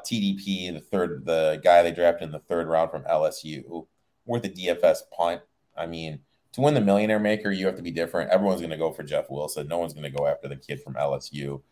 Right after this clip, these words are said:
Um, I think, you know, he's worth a punt, especially if they get up big. They're not gonna r-, wanna run with Debo. They're not gonna run a run with Jeff Wilson.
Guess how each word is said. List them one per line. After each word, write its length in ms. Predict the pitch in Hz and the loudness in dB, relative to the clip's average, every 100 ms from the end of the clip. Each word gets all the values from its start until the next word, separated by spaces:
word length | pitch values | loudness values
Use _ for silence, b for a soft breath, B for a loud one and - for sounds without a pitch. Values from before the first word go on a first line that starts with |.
| _ _ _ - | _ _ _ 10
Um, 560 | 90 87 87 78 67 - _ _ - | 12 12 12 4 -8 -14 _ _ -2
I 100 | 92 | -2
think, 400 | 95 90 80 69 _ | 0 -4 -6 -10 _
you 120 | 90 | -4
know, 140 | 80 78 | -2 -2
he's 180 | 78 | -6
worth 260 | 73 80 76 | -2 -2 -2
a 40 | |
punt, 360 | 71 - 78 73 | -4 2 4 2
especially 460 | 80 - 107 98 87 | 2 6 6 6 0
if 60 | |
they 120 | 98 | 2
get 140 | 113 110 | 6 10
up 220 | 95 - | 8 8
big. 340 | 85 107 110 - _ _ - | 2 2 0 -10 _ _ 2
They're 100 | 120 | 6
not 200 | 139 120 | 6 6
gonna 200 | 104 90 | 4 2
r-, 120 | 92 | 2
wanna 240 | 98 95 | 4 6
run 240 | 87 101 110 | 8 6 6
with 160 | 92 | 0
Debo. 480 | 80 107 85 87 - _ | -4 0 2 2 -2 _
They're 120 | 95 | 2
not 160 | 104 107 | 4 4
gonna 160 | 95 92 | 4 4
run 180 | 95 | 4
a 60 | 92 | 4
run 200 | 90 95 | 2 2
with 120 | - | 2
Jeff 200 | 92 85 | 2 2
Wilson. 500 | 80 113 - 80 98 | 2 -2 -2 -8 -10